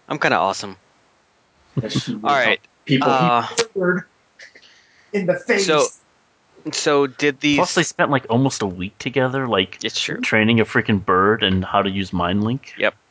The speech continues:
Speaker 2: Hmm.
Speaker 3: And she basically read his mind and read his, uh, to get his feelings on her.
Speaker 1: Yup.
Speaker 3: So that kinda speeds things up.
Speaker 1: Yup.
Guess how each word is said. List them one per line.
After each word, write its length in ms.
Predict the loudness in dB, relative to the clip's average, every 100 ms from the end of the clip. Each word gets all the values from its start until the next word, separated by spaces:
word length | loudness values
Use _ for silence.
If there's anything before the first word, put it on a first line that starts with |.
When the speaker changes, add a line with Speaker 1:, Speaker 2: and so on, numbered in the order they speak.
| _ -12
Speaker 2:
Hmm. 180 | -10 -10 -16 _ _ _ _ _ _ -20 -20 -8 -6
Speaker 3:
And 100 | -2
she 100 | 0
basically 320 | 0 0 -2
read 280 | 0 0 0
his 220 | -2 -2
mind 480 | -4 -4 0 0 0
and 80 | -2
read 140 | -2
his, 220 | -4 -12 -10
uh, 260 | -2 -2
to 140 | -2 -2
get 120 | -4
his 140 | -4
feelings 380 | -2 -2 -2 -2
on 140 | -2 0
her. 200 | -2 -4
Speaker 1:
Yup. 460 | -6 -2 2 2 0 _ _ _ _ _ _ _ _ _
Speaker 3:
So 560 | -4 2 2 2 -2 -8 -8
that 140 | -4
kinda 200 | 0 0
speeds 320 | 0 -2 -2
things 260 | -2 -4 -2
up. 140 | -4 -4
Speaker 1:
Yup. 500 | 0 2 2 2